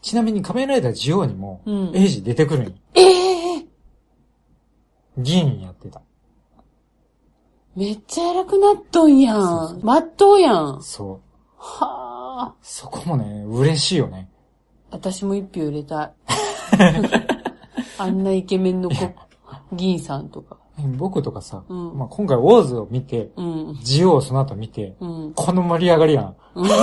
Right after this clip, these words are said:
Speaker 2: <laughs> めっちゃ好きやん。
Speaker 1: だけどね、これまでね、
Speaker 2: うん。
Speaker 1: 平成ライダーを見てきた人にとったら、
Speaker 2: うん。
Speaker 1: やっぱそういう積み重ねってね、
Speaker 2: うん。
Speaker 1: すごい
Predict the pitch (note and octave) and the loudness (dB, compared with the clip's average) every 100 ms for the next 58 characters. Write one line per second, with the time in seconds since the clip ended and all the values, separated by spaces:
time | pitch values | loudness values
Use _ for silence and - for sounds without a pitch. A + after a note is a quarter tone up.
0 | G#3+ B3 A3+ A3+ - C4 - F#3+ G3 C#4+ | 4 6 4 2 -2 -6 -2 -4 -2 -4
1 | - - C4+ D3 F#3 C3+ G#2+ - - - | -6 -2 0 0 0 -2 -4 -12 -18 -8
2 | B3 C4+ C#4 D#3 G#2 G2+ - F#3 E3+ D3+ | -4 -2 0 0 -2 -8 -12 -12 -12 -14
3 | - _ - F3 F3+ - F#3 F#3 F#3 C3+ | -18 _ -6 -4 -4 -2 -2 0 0 0
4 | G2 G2 B2 E3+ E3+ - A2 - A2 G#2 | -6 -6 -6 -6 -6 -6 -6 -8 -10 -12
5 | - - - F#3+ F3 E3+ D3 - - _ | -16 -18 -14 -10 -8 -6 -10 -12 -20 _
6 | _ - C#3+ C3+ - C#3+ C#3 - D#3 C#3 | _ -8 -4 -4 -2 -2 -2 -6 -6 -6
7 | C#3 C#3+ C#3+ C#3 G2 F#2 F2 - D#3 D3+ | -4 -2 -4 -6 -14 -20 -20 -12 -8 -8
8 | C#3 C3+ - _ _ - - C3+ D#3 E3+ | -8 -12 -18 _ _ -14 -2 0 4 4
9 | A2 G2 G2 | 2 -4 -14